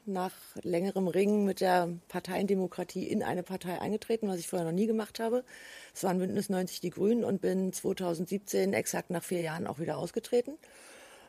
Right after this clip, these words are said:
Ähm, denn, ja, also ich habe viel erlebt und es war sehr spannend, die Zeit. Ich habe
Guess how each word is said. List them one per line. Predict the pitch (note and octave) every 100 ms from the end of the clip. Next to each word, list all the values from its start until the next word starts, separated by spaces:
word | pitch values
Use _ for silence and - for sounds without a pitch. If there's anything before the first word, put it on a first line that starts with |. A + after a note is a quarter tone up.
| _
Ähm, | G3+ G3+ F#3+ G3 F#3+ F3+
denn, | F3+ F3+ F3+ F3 - - -
ja, | - C#3+ -
also | F3
ich | E3+
habe | F#3 -
viel | - A3 G#3+
erlebt | G#3+ E3+ G#3 D4 -
und | - F3
es | -
war | F#3
sehr | E3+ E3+
spannend, | - E3+ A#3+ B3+
die | A#3
Zeit. | A#3 A3+
Ich | -
habe | F3+